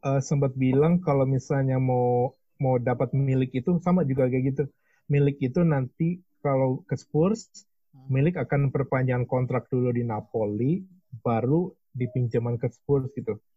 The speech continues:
Speaker 1: Maksudnya itu biar, eh, Napoli itu nggak kehilangan, mungkin kehilangan uang lah gitu. Kalau misalnya tiba-tiba udah dipinjamin Spurs, terus akhirnya nggak dibeli,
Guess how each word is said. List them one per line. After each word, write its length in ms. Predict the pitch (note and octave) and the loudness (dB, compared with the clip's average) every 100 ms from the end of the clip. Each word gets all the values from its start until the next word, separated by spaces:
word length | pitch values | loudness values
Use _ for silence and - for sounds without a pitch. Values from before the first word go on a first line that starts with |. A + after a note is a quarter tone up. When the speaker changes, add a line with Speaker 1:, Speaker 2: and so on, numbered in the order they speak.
| - | -8
Speaker 1:
Maksudnya 460 | A2+ - A2+ A#2 A2 | -6 -6 -4 -4 -2
itu 100 | C#3 | -2
biar, 400 | B2 A#2+ A#2 A#2 - _ _ _ _ - | 0 2 0 -2 -8 _ _ _ _ -4
eh, 260 | A#2+ A#2 A#2+ | 0 0 0
Napoli 420 | B2+ B2 C3+ C3 C3+ | 0 0 2 2 4
itu 80 | E3 | 2
nggak 200 | D3+ E3 | 2 0
kehilangan, 840 | C#3+ A#2+ C3 B2 B2 A#2+ A#2+ A#2+ A#2 | 0 2 2 2 2 2 0 0 0
mungkin 300 | A#2 A2+ C#3+ | 0 -2 -4
kehilangan 500 | - A#2+ A#2+ B2 A#2+ | 0 0 2 0 -2
uang 380 | C#3+ B2+ C3+ C3 | -2 0 0 0
lah 160 | A#2+ G2+ | -2 -4
gitu. 180 | G#2+ G#2 | -10 -12
Kalau 300 | - A2+ A2 | -6 -2 -2
misalnya 560 | A2+ A2 A#2+ A2 A2+ A2 | -2 -4 -4 -4 -4 -4
tiba-tiba 560 | G#2+ A2+ G2+ A2 A2 A2+ - _ _ _ _ | -4 -4 -2 -2 -4 -6 -14 _ _ _ _
udah 160 | C#3 B2 | -2 -2
dipinjamin 420 | A#2+ B2+ B2 B2 | 0 0 0 -2
Spurs, 460 | - E3+ F3 E3+ - | 0 2 2 0 -6
terus 640 | A#2+ A#2+ A#2 A2+ - _ - | -2 0 2 0 -4 _ -12
akhirnya 480 | A2 - A2+ A2+ A2 | -8 -4 -4 -4 -6
nggak 180 | G#2+ | -4
dibeli, 540 | A2 A#2+ D3+ D3+ D#3 | -4 0 0 0 -2